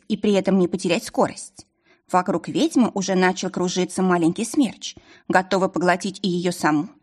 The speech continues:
и площадь вместе с цветами и нарядными людьми. Молодая женщина выставила вперёд руку. Вторую с капсулой она уже доставала из кармана пиджака.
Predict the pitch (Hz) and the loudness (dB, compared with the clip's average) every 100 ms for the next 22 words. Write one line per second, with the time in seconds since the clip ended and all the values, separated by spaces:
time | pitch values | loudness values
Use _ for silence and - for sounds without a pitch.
0 | _ _ _ 185 - 165 320 285 175 185 | _ _ _ -4 0 2 2 0 0 2
1 | 185 190 185 190 - 190 175 175 185 180 | 2 -2 -6 -6 0 2 2 0 2 2
2 | 180 151 175 175 240 254 170 - _ _ | 2 4 4 4 4 2 2 -2 _ _
3 | _ _ _ _ 233 302 320 370 233 180 | _ _ _ _ 2 2 2 2 2 2
4 | 247 294 - 190 180 190 196 175 175 180 | 2 2 2 2 2 0 -2 -2 0 -2
5 | - 180 190 254 - - - _ _ _ | -2 -2 0 -2 -2 -10 -18 _ _ _
6 | _ _ - 160 180 330 320 - 214 - | _ _ 0 2 2 0 -2 0 0 0
7 | - - - - _ _ 185 185 185 180 | -6 -14 -16 -20 _ _ 2 4 4 2
8 | 190 156 175 180 170 175 175 170 180 175 | 0 -2 -2 -2 0 0 0 -4 -2 2
9 | 160 160 156 156 196 - 196 | 2 2 -2 -6 -6 -4 -6